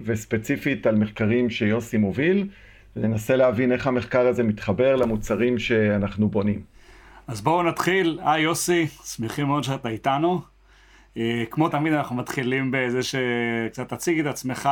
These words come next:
Speaker 2: מה, מה הרקע שלך ואיך, אה, איך, אה, הגעת ל-, למטא,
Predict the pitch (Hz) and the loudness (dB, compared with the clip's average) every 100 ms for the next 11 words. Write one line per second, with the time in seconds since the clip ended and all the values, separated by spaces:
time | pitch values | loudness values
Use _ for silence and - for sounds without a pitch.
0 | 135 127 123 117 123 127 123 127 143 131 | 2 2 2 2 0 0 2 2 2 2
1 | 143 143 - 120 - 120 107 117 117 123 | -2 -4 -8 -8 -4 -4 -4 -8 -8 -6
2 | 120 117 113 117 120 - 120 117 110 101 | -4 -4 -6 -8 -10 -12 -10 -10 -6 -4
3 | 127 131 110 110 110 113 113 143 143 | -4 -4 -6 -6 -4 -2 0 -2 0